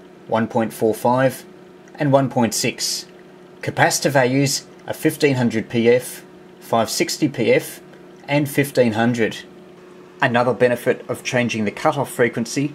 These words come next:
from three point five to about two point six megahertz is that you can use pre-wound two point two microhenry R F chokes. That makes construction easier, especially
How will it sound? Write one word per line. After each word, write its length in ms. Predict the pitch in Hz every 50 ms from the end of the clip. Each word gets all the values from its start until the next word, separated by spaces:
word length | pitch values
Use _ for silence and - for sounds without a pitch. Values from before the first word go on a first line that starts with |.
| - - -
from 220 | - - 104 95
three 260 | - - - 135 139
point 260 | 131 - 120 117 110
five 440 | - - - 120 123 120 117 107 - - -
to 160 | - - 120
about 320 | 107 92 113 110 104 - -
two 160 | - 139 127
point 260 | - - 110 107 104
six 320 | - - - 160 - - -
megahertz 680 | 139 120 123 123 120 139 143 127 - - - - - - - - - - - -
is 360 | - 170 170 151 - - - - - - -
that 160 | - 127 -
you 140 | 117 135 139
can 180 | 139 143 135 135
use 460 | 165 175 156 135 117 - - - - - - - - -
pre-wound 720 | - - 180 185 160 147 165 151 127 113 113 123 135 - - - - - - - -
two 180 | - - 127
point 300 | - - 117 107 101 -
two 160 | - - 117
microhenry 720 | 110 110 117 127 131 - 131 120 131 127 127 131 139 143 143 - -
R 200 | 123 123 123 117
F 200 | 110 101 - -
chokes. 640 | - - 131 123 110 92 - - - - - - - - - - - - - - - - -
That 160 | - 160 - 185
makes 260 | 165 165 147 - -
construction 640 | - 156 131 - - - - 117 - - - 123 117
easier, 440 | 127 135 143 139 - 107 92 - - - - -
especially 640 | 135 - - - - 131 127 - - 131 131 131 135